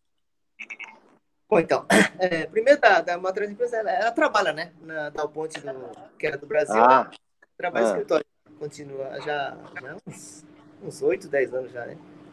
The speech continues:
Speaker 1: Agora, quanto às plantas, foi assim, é, depois que a gente comprou a casa aqui,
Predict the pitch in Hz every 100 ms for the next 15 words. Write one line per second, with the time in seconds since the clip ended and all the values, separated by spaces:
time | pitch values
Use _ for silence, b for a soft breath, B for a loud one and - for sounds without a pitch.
0 | B B B - 175 170 190 185 190 220
1 | 220 196 - 185 226 247 262 285 - 226
2 | 180 147 143 139 165 226 220 220 208 -
3 | 180 165 143 151 139 120 - 214